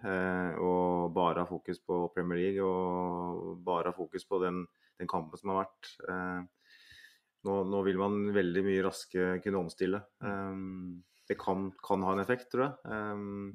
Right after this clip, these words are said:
Speaker 2: Ja, det er et godt poeng.
Speaker 1: altså, det har ikke ti-, man har ikke tid til å tvile på seg selv, eh, i en sesong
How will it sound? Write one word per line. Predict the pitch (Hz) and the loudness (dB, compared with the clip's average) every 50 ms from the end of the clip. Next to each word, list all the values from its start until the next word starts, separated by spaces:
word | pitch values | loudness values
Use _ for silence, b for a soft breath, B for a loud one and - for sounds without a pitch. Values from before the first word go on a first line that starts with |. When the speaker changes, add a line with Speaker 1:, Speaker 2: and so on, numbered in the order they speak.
| - - | -12 -8
Speaker 2:
Ja, | - 113 | 0 2
det | 113 | 4
er | |
et | 117 113 | 6 6
godt | 101 - | 6 6
poeng. | - 104 98 104 - - | 4 2 0 0 2 2
Speaker 1:
altså, | 107 104 107 | 4 4 6
det | 110 117 | 6 8
har | 117 110 104 | 8 6 6
ikke | - 135 - | 4 2 0
ti-, | - 113 | 0 0
man | 110 117 | 2 2
har | 117 - | 2 0
ikke | - 120 | -2 -4
tid | - - 101 | -6 -6 -4
til | - 120 | -2 0
å | 113 | 2
tvile | 120 95 85 | 2 2 2
på | - 90 | 0 -2
seg | 101 95 | 0 2
selv, | 101 104 110 110 | 4 4 4 4
eh, | 107 104 107 107 107 104 104 | 4 4 4 4 4 4 2
i | 101 | 2
en | 101 101 101 101 101 98 | 2 0 -2 -4 -6 -6
sesong | 101 98 101 95 | -4 -2 0 0